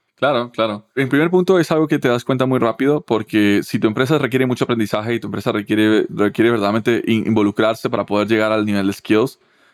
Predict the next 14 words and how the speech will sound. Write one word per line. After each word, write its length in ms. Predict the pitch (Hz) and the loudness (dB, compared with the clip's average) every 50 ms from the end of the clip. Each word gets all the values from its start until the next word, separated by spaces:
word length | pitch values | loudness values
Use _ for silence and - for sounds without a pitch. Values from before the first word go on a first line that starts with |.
| _ | _
y 80 | - 107 | -2 -2
nos 100 | 104 104 | 0 0
ha 80 | 110 104 | 0 -2
pasado, 480 | 117 113 - 101 98 98 120 156 - _ _ _ _ _ _ _ | -4 -4 -2 -2 -2 -2 -2 -4 -6 _ _ _ _ _ _ _
nosotros 240 | - 104 113 110 117 | -6 -2 -2 0 0
hemos 160 | 127 147 139 | 0 -2 0
tenido 200 | - 123 123 123 | 0 0 0 0
internos 260 | 113 120 117 135 147 | 0 0 0 0 0
que 80 | - 135 | -2 -2
nos 160 | 113 107 104 | 0 0 0
han 80 | 98 107 | 0 0
durado 280 | 123 120 113 127 147 - | 0 0 0 0 0 0
dos 160 | - 98 90 | 0 -2 0
días. 380 | - 98 107 82 - - - | 2 2 0 0 -2 -8 -18